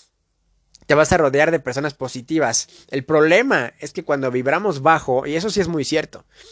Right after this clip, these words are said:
todo está en movi-, todo está en movimiento, nada está estático. Todo está vibrando. Hay quien vibra más alto y más bajo. Las vibraciones bajas son sumamente densas.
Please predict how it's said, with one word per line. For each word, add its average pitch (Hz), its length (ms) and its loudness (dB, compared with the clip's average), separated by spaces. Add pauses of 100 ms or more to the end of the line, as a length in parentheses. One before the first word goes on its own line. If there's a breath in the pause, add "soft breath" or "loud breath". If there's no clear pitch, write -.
todo - 140 -2
está 214 200 2
en 196 80 2
movi-, 135 260 0
todo 220 200 2
está 175 160 0
en 165 80 0
movimiento, 123 480 -2
nada 156 180 -2
está 165 160 -6
estático. - 680 -8 (480 soft breath)
Todo 214 160 0
está 180 220 4
vibrando. 127 580 -2 (520 soft breath)
Hay 160 160 -6
quien 175 180 -2
vibra 160 240 4
más 147 300 -2
alto 156 340 0
y 147 80 0
más 135 360 -2
bajo. 131 380 -4 (220)
Las 127 180 -8
vibraciones 151 380 0
bajas 156 240 0
son 143 160 -4
sumamente 135 540 -2
densas. 123 600 -8